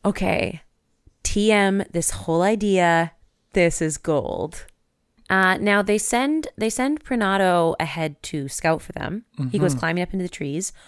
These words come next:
Speaker 1: much like Bilbo did.
Speaker 2: Mm-hmm.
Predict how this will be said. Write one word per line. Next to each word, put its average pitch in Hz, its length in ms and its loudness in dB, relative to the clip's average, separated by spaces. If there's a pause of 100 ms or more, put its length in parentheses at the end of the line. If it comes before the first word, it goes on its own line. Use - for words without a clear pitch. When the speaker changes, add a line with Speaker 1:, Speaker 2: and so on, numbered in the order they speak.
(400)
Speaker 1:
much 143 460 -4
like 131 180 -8
Bilbo 135 320 -2
did. 143 380 -2 (920)
Speaker 2:
Mm-hmm. 139 460 -6